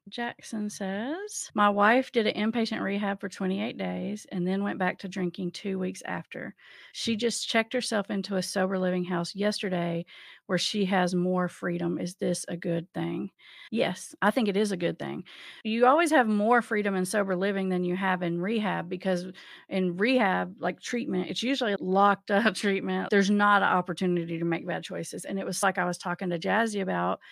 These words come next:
in sober living, it, there's a lot of recovery supports, and yes, there are rules and requirements and monitoring and stuff like that, but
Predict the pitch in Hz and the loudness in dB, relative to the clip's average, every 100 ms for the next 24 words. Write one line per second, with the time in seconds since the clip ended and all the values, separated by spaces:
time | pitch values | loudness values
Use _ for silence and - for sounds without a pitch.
0 | - - - - 240 - 262 262 214 233 | -20 -14 -6 0 0 4 6 6 4 4
1 | 277 226 226 320 240 254 247 220 208 190 | 2 0 0 0 0 0 0 2 0 0
2 | 226 208 196 190 - 269 277 262 254 196 | 0 0 -4 -4 -2 2 2 2 -2 -6
3 | 185 190 - 190 185 180 190 202 196 190 | -4 -4 -4 -4 -2 -2 -2 -4 -4 -6
4 | 180 170 196 196 190 185 185 185 175 190 | -8 -4 -2 0 0 0 -2 -4 -2 0
5 | 190 190 196 180 190 180 - 196 202 190 | -2 -4 -4 -4 -4 -6 -2 0 0 0
6 | - | -2